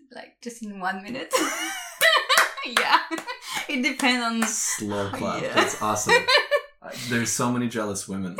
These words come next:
Speaker 2: out there now.
Speaker 1: But before, before I discovered all that, it was maybe, it would take me at least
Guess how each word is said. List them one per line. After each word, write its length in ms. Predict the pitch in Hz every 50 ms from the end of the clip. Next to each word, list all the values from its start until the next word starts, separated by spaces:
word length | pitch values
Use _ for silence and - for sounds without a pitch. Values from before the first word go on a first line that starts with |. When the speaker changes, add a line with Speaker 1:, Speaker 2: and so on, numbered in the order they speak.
| - - -
Speaker 2:
out 220 | 95 95 92 90 87
there 200 | 87 87 87 85
now. 360 | 90 90 87 85 85 85 - -
Speaker 1:
But 160 | 339 349 254 254
before, 760 | 277 254 247 - 247 262 311 381 370 294 226 190 165 - - 233
before 320 | 220 - - 269 285 277
I 160 | 247 208 196
discovered 420 | 196 214 202 - 208 202 202 196 -
all 180 | 202 196 196
that, 220 | 196 208 - - - -
it 100 | - -
was 240 | 214 202 202 196 _ -
maybe, 560 | 214 226 220 233 - - - - - - -
it 100 | - 214 208
would 120 | 202 202
take 180 | - 208 208 214
me 200 | 202 196 196 -
at 180 | 202 202 - - -
least 320 | 202 196 - - -